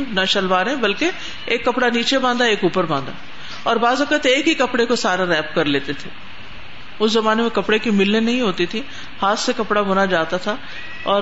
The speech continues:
بہت کم کم لوگوں کے پاس لباس ہوتے تھے۔ قال اصدقها ازاری، کہنے لگا کہ میں اپنا ازار ہی، اپنا تہبند ہی اس کو بطور مہر دے دوں گا۔ فقال النبی صلی اللہ علیہ وسلم،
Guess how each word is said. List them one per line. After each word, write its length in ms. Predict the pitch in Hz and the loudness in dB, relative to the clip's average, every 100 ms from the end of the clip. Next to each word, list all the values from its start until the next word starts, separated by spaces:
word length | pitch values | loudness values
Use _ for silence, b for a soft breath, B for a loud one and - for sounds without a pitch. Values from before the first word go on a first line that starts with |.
| 190 | 0
بہت 240 | 202 226 226 - | 0 0 -2 0
کم 200 | 247 269 | 0 2
کم 180 | 269 247 | 0 2
لوگوں 240 | 214 196 208 | 4 4 2
کے 120 | 196 | 0
پاس 260 | 185 180 - | 0 0 0
لباس 380 | 180 156 156 - | 0 2 2 0
ہوتے 200 | 151 147 | -2 -4
تھے۔ 160 | - - - - - - - - - - - - - - | -6 -8 -10 -12 -12 -12 -12 -10 -10 -12 -12 -12 -8 0
قال 240 | 277 320 | 2 4
اصدقها 760 | 349 - 285 - 277 262 220 226 185 | 4 4 0 0 0 2 2 4 4
ازاری، 460 | 175 180 156 151 - - - - - | 4 2 2 0 -4 -10 -10 -10 -6
کہنے 260 | - 294 339 | 0 2 4
لگا 260 | 311 311 320 | 4 2 2
کہ 140 | 320 | 2
میں 180 | 262 262 | 2 2
اپنا 280 | 240 247 262 208 | 0 0 0 0
ازار 340 | 185 196 220 | 2 2 2
ہی، 200 | 254 233 | 2 2
اپنا 220 | 214 233 233 | 2 0 2
تہبند 400 | 240 247 254 277 | 2 2 0 4
ہی 120 | 277 254 | 4 4
اس 180 | 226 - | 2 0
کو 100 | 294 - | 0 2
بطور 300 | 190 202 233 226 | 0 2 4 4
مہر 240 | 208 190 196 | 4 2 2
دے 160 | 175 | 2
دوں 180 | 151 156 147 | 2 0 0
گا۔ 100 | 151 - - - - - - - | -4 -8 -12 -12 -12 -12 -12 -4
فقال 420 | 269 269 277 427 | -2 2 4 4
النبی 500 | 427 330 226 247 240 | 4 2 2 2 2
صلی 260 | 220 196 185 | 2 2 4
اللہ 300 | 175 202 240 | 4 4 2
علیہ 180 | 190 175 | 2 2
وسلم، 540 | 160 - 175 202 226 | 2 2 2 2 0